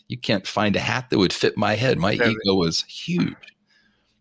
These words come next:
Speaker 1: And then I lost it all within, like, a month. I don't know what I did, but, you know, my balance went from big to back to not very much at all.
Speaker 2: <laughs> And that's the stock market, right?
Speaker 1: Yeah, that's exactly it. And, uh, I remember, uh, literally almost crying about it,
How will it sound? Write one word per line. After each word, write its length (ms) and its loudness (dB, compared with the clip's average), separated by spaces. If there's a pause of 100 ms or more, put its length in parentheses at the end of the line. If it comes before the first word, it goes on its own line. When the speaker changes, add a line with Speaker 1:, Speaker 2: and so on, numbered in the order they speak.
(120)
Speaker 1:
And 140 2
then 100 2
I 100 2
lost 400 2
it 80 -4
all 160 2
within, 260 -2
like, 220 -4
a 40 -6
month. 400 -4
I 40 -4
don't 100 -2
know 60 0
what 140 0
I 60 -2
did, 320 -2
but, 180 -4 (240)
you 80 -8
know, 60 -6
my 140 -6
balance 400 0
went 160 -2
from 180 0
big 340 -2
to 320 -4
back 280 -2
to 220 -6
not 180 -2
very 140 -4
much 240 -2
at 60 -4
all. 280 -2 (100)
Speaker 2:
<laughs> 440 -12
And 160 -2
that's 160 0
the 80 -10
stock 280 2
market, 340 -10
right? 240 -8
Speaker 1:
Yeah, 280 2
that's 180 -2
exactly 400 0
it. 200 -2 (140)
And, 340 0
uh, 80 2
I 20 2
remember, 460 0
uh, 160 -4
literally 640 0
almost 420 0
crying 340 0
about 280 -8
it, 80 -20